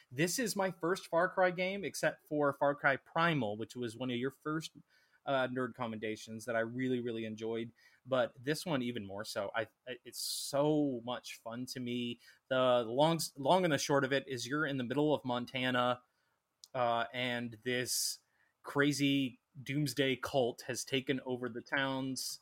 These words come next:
uh, in that rural area, and you have to liberate the townspeople of those areas. And it's just so vast, the possibilities that you have from a gameplay perspective,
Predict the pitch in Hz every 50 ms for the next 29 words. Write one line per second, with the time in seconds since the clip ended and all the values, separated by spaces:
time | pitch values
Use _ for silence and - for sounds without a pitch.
0 | _ - 113 104 104 - - 113 117 113 117 113 113 113 - - 120 117 110 117
1 | 117 123 127 127 123 120 120 - 135 143 147 143 139 139 131 131 131 123 - 127
2 | 120 117 123 127 117 123 120 - - - 117 110 120 123 113 117 110 110 110 110
3 | 113 110 _ _ 120 117 113 113 110 - - 120 113 110 104 - - 110 113 -
4 | - 113 110 107 113 110 104 101 - 120 113 113 113 113 113 110 104 - - _
5 | _ - - - _ _ _ _ - 135 131 127 127 131 - 156 143 - - 170
6 | 170 - - - - - - - 151 175 180 175 175 165 156 143 135 127 117 110
7 | 107 120 127 131 139 135 127 110 104 - - - - - - _ _ _ _ _
8 | _ _ - 123 113 131 127 127 123 123 127 123 120 120 120 117 117 _ _ _
9 | _ _ _ _ - - - _ - 143 143 - - 135 113 120 127 135 120 120
10 | 113 110 117 113 110 120 113 113 120 113 107 123 113 110 113 107 113 113 117 107
11 | - 117 113 107 - - 107 - - 113 101 - _ - 98 95 92 92